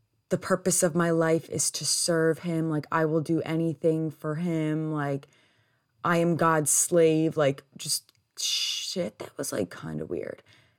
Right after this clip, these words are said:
And I should preface by saying that I'm a Catholic, and I, like, a hundred percent personally believe in God and Jesus. Um, my family, growing up, my family went to church every Sunday.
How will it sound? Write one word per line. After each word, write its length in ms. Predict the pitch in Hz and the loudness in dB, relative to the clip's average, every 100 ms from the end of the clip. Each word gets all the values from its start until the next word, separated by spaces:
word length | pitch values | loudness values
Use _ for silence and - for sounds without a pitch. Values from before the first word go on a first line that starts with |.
| _ _ _ _ | _ _ _ _
And 140 | 180 190 | 0 4
I 80 | 254 | 4
should 180 | 302 | 2
preface 340 | - 220 214 196 | 0 0 0 0
by 120 | 180 | 0
saying 300 | 175 170 165 | 2 2 2
that 120 | 151 | 0
I'm 220 | - 165 | 0 0
a 40 | 160 | -2
Catholic, 680 | 156 139 139 160 175 175 - | -2 -2 0 0 0 -2 -10
and 440 | - 147 139 135 - | -6 -4 -4 -6 -8
I, 400 | - 151 - 76 - | -8 -8 -6 -8 -8
like, 160 | - | -10
a 40 | 151 | -12
hundred 340 | - 175 185 | -6 -4 -4
percent 460 | 180 - 175 170 - _ _ _ | -4 -4 -2 -4 -6 _ _ _
personally 640 | - 185 - 185 175 170 | 4 4 4 2 2 2
believe 340 | 165 147 143 139 | 2 2 2 0
in 160 | 139 | -4
God 480 | 139 185 185 170 165 | 4 6 8 6 4
and 500 | - 143 139 135 139 | -2 -2 -2 -2 -4
Jesus. 720 | - 196 185 185 175 175 - - _ _ _ _ _ | 0 2 4 4 4 2 -2 -6 _ _ _ _ _
Um, 280 | 156 147 147 | 0 2 2
my 140 | 151 | 0
family, 380 | 147 165 156 156 | 4 4 4 0
growing 320 | 151 147 151 | 2 2 2
up, 80 | 143 | 0
my 120 | - | 0
family 280 | 151 147 147 | -2 0 0
went 140 | 135 143 | -2 -4
to 60 | |
church 280 | - 190 190 | 2 2 4
every 180 | 180 180 | 2 2
Sunday. 640 | 175 170 170 165 165 165 | 0 0 0 2 2 0